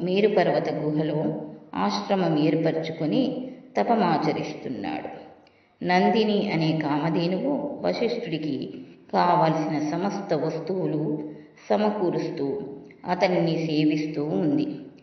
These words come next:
ముని వద్దకు వచ్చిన అష్టవసువులలో ఎనిమిదో వాడైన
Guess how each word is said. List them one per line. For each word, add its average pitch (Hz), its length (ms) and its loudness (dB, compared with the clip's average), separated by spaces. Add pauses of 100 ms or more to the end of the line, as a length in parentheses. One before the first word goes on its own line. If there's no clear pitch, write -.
(320)
ముని 214 260 2
వద్దకు 170 400 4
వచ్చిన 156 380 2
అష్టవసువులలో 175 1000 0 (560)
ఎనిమిదో 220 480 4
వాడైన 156 520 6